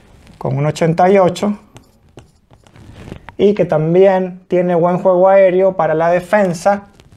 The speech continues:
No sé si tanto para el gol, como Gómez, que sí quizás tiene un poco más de dirección en su cabezazo, pero, ah, Balbuena no estoy seguro si tiene tanta llegada para el gol, pero ob-, obviamente al ser tan alto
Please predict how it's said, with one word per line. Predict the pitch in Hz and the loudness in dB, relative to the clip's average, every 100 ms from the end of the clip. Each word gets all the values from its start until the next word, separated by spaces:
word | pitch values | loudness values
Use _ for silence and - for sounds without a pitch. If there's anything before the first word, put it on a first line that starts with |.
| - | -6
No | 139 156 | -2 -2
sé | - 180 | -2 -4
si | 175 165 | -2 -2
tanto | 170 170 165 | 0 -2 -4
para | 170 147 | -4 -4
el | 131 143 | -4 -2
gol, | 151 117 - - - - _ _ _ - | 0 0 -4 -18 -20 -20 _ _ _ -12
como | 127 127 127 | -8 -4 -2
Gómez, | 147 160 160 151 | 0 0 -2 -6
que | 143 | -8
sí | - 156 156 - - - - - - - _ - - - _ | -6 -4 -4 -4 -12 -16 -18 -18 -20 -20 _ -12 -12 -14 _
quizás | - 127 143 131 | -10 -6 -6 -6
tiene | - | -6
un | 139 | -6
poco | 143 151 | -4 -2
más | 147 | -2
de | 151 | 0
dirección | 139 123 117 151 151 | 0 -2 -6 -8 -8
en | |
su | 139 135 | -8 -6
cabezazo, | 151 147 170 151 170 165 - - - - - _ _ | -4 -2 -4 -4 -6 -10 -14 -20 -20 -20 -20 _ _
pero, | 202 202 190 196 196 _ _ - - | 2 4 4 0 -4 _ _ -12 -6
ah, | 143 143 143 139 127 | -6 -6 -8 -8 -8
Balbuena | 127 135 151 175 | -4 0 2 2
no | 170 | 0
estoy | 151 165 | -2 -4
seguro | 156 160 165 170 | -2 0 2 0
si | 165 | 0
tiene | 147 156 160 | -2 -2 -2
tanta | 160 156 | -2 -2
llegada | 156 143 160 151 | 0 0 0 0
para | 156 | -2
el | 147 | 0
gol, | 180 190 | 2 0
pero | 151 143 | 0 -2
ob-, | 151 | -2
obviamente | - 143 151 160 160 160 | -2 -2 -2 -2 -2 -2
al | 147 | -2
ser | - 151 147 | -2 -2 0
tan | 151 170 | -2 0
alto | 180 170 180 175 | -2 -2 -4 -4